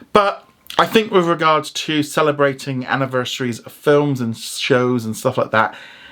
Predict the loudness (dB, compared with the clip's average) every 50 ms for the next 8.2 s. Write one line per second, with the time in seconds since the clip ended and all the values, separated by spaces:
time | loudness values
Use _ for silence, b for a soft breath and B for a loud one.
0 | B B 0 2 2 4 4 2 2 2 2 0 0 0 0 -2 -2 0 0 0
1 | -2 -4 -6 -8 -6 -4 -4 -4 -2 -2 0 0 0 0 0 -2 -2 -2 -4 -4
2 | -4 -4 -6 -2 0 2 2 2 2 0 -2 -4 -6 -8 -12 _ _ _ -12 -12
3 | -10 -12 -12 -16 _ _ B B B B B _ _ 6 6 6 4 2 0 0
4 | 2 4 4 6 6 4 2 2 2 4 4 2 2 0 -2 -6 -6 -4 -2 -2
5 | -2 0 2 2 2 2 0 0 -2 -2 -2 0 -2 -2 -2 0 0 0 2 2
6 | 2 2 0 0 0 0 0 0 0 -2 -2 -4 -4 -4 -6 -8 -6 -2 -2 0
7 | 0 0 -2 -2 -2 -2 -2 -4 -4 -2 0 0 0 0 -2 -6 -10 -2 2 4
8 | 4 4 4 2